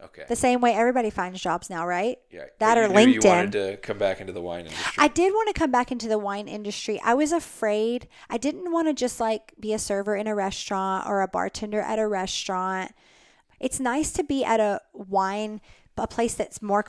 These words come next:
Speaker 2: focused on wine because people are asking questions about wine. If I was a server, I would be ask-,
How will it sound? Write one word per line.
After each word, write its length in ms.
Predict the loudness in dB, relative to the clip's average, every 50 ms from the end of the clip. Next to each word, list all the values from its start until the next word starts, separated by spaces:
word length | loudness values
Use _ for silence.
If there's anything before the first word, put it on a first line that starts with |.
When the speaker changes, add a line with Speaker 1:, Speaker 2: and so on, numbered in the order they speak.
| -2
Speaker 2:
focused 320 | -2 -2 -2 -2 -4 -4 -4
on 180 | -4 -4 -4 -2
wine 360 | -2 0 0 0 -2 -4 -6
because 320 | -8 -8 -6 -6 -8 -8
people 280 | -8 -10 -10 -4 -2 -2
are 120 | -2 -2
asking 340 | -2 -4 -4 -4 -6 -10 -12
questions 420 | -6 -6 -4 -4 -4 -8 -10 -10 -6
about 260 | -4 -2 -2 -2 -2
wine. 420 | -2 -2 -2 -2 -4 -6 -8 -12 -14 -20 -20 -20 -16 _ -2
If 100 | 2 4
I 80 | 4
was 140 | 4 2 0
a 40 | -2
server, 720 | -4 -2 0 2 4 4 2 2 2 0 0 -2 -4 -6 _ _ _ _ _ _
I 40 | -4
would 80 | -4 -4
be 100 | -2 -2
ask-, 260 | -2 -4 -4 -6